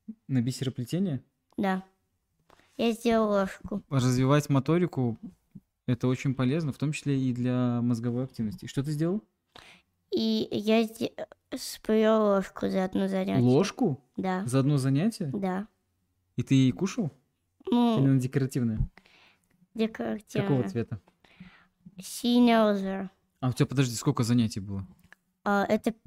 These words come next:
Speaker 2: было первое в
Speaker 1: А, ты
Speaker 2: среду.
Speaker 1: только начал ходить?
Speaker 2: Да.
Speaker 1: В среду было первое занятие, ты сразу оттуда ушел с ложкой?
Speaker 2: Ну,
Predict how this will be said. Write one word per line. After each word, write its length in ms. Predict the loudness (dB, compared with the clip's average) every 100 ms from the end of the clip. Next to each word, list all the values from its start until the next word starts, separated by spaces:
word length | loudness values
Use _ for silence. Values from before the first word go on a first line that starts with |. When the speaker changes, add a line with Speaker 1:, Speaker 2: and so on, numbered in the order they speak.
| -20 _ _ -2
Speaker 2:
было 220 | 2 2
первое 480 | 2 2 4 2 0
в 60 |
Speaker 1:
А, 20 |
ты 60 | -2
Speaker 2:
среду. 260 | 0 4 4
Speaker 1:
только 160 | 4
начал 280 | 4 4 0
ходить? 500 | 0 2 2 0 -4 _
Speaker 2:
Да. 100 | -6
Speaker 1:
В 40 | 0
среду 400 | 4 4 4 4
было 180 | 4
первое 220 | 6 4 4
занятие, 280 | 4 0 0
ты 100 | 0
сразу 300 | 2 2 2
оттуда 280 | 0 0
ушел 240 | 0 0 -2
с 100 | -2
ложкой? 360 | -4 -4 -10 -12 _ _ _ _ _ _ _
Speaker 2:
Ну, 300 | 0 2 -2